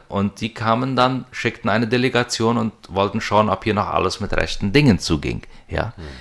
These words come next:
Speaker 1: Das war gewöhnungsbedürftig, das war Veränderung, und dann kamen auch einige aus Jerusalem, wird in Apostelgeschichte fünfzehn gesagt, die kamen nach Antiochien und die sagten dann plötzlich, „Hey Leute,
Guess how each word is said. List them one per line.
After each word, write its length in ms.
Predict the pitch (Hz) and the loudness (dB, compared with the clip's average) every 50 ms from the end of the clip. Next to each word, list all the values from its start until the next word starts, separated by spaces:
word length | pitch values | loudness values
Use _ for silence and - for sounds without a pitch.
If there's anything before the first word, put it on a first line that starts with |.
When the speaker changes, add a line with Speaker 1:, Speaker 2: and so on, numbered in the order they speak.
| - - - - - - - _ - | -20 -20 -20 -20 -20 -20 -20 _ -2
Speaker 1:
Das 260 | - 85 92 - - | 0 0 0 2 4
war 240 | 82 95 107 139 156 | 6 6 6 6 6
gewöhnungsbedürftig, 1080 | 123 110 117 87 90 104 127 156 165 147 - - - 139 131 147 151 - - 151 139 - | 4 4 2 4 6 4 6 4 4 0 0 2 2 4 6 6 4 4 2 -2 -2 0
das 180 | - 113 104 - | 0 0 2 4
war 160 | 98 95 104 | 4 4 4
Veränderung, 680 | - - 101 65 73 95 92 101 110 135 160 170 - - - - | 4 0 -2 0 2 4 4 4 4 4 0 -2 -6 -10 -2 4
und 400 | - 160 190 208 214 - - - - - - - - - - - - - - - | 6 6 6 6 4 0 -6 -16 -16 -16 -16 -16 -16 -16 -18 -18 -20 -20 -10 0
dann 220 | - 107 110 110 - | 2 2 2 2 0
kamen 420 | - - 135 156 160 160 143 - | 0 4 4 4 4 2 0 0
auch 180 | - 113 104 - | 0 -2 -2 -2
einige 720 | - - 107 117 123 127 135 139 127 131 151 156 165 165 165 - _ _ - | -2 0 2 2 2 2 2 0 0 0 0 0 0 -2 -6 -12 _ _ -4
aus 240 | - 107 107 - - | -2 -2 -2 -2 -2
Jerusalem, 540 | 107 98 98 95 92 104 107 120 135 139 113 | -2 -2 0 0 0 2 2 2 0 2 2
wird 160 | 113 - - | 0 0 0
in 80 | 69 | -4
Apostelgeschichte 680 | 71 - - 139 - - - 82 76 80 80 - - 80 | -4 0 0 -2 -2 -2 -6 -8 -6 -8 -8 -8 -8 -6
fünfzehn 500 | - - 151 170 165 - - - 85 76 | -2 0 0 0 0 -2 -2 -2 0 0
gesagt, 440 | 76 67 - 90 - - - - | 0 0 2 2 0 0 -2 -6
die 60 | - - | -8 -8
kamen 340 | - - 82 85 92 101 | -2 0 2 2 4 4
nach 140 | 117 123 123 | 4 2 2
Antiochien 580 | 127 139 147 - 143 143 139 135 - 165 175 190 - - - - - - - - - - - - - - - - _ - _ _ _ _ - | 2 -2 0 2 2 2 2 2 0 -4 -4 -4 -8 -14 -20 -20 -20 -20 -20 -20 -20 -20 -20 -20 -20 -20 -20 -20 _ -20 _ _ _ _ 2
und 240 | 135 143 143 139 | 4 4 4 4
die 160 | - 180 202 180 | 2 2 2 4
sagten 480 | 147 156 165 170 165 - - 165 151 | 6 8 8 8 6 4 0 0 4
dann 220 | 143 147 147 - - | 6 6 4 4 4
plötzlich, 720 | - 143 139 139 - - 143 139 139 - - - - - - - | 6 6 6 6 4 0 2 2 2 2 0 -6 -10 -14 -14 -4
„Hey 180 | - 113 131 | 0 4 4
Leute, 500 | 135 135 135 131 127 - 113 107 104 90 | 8 8 8 8 8 6 6 4 4 2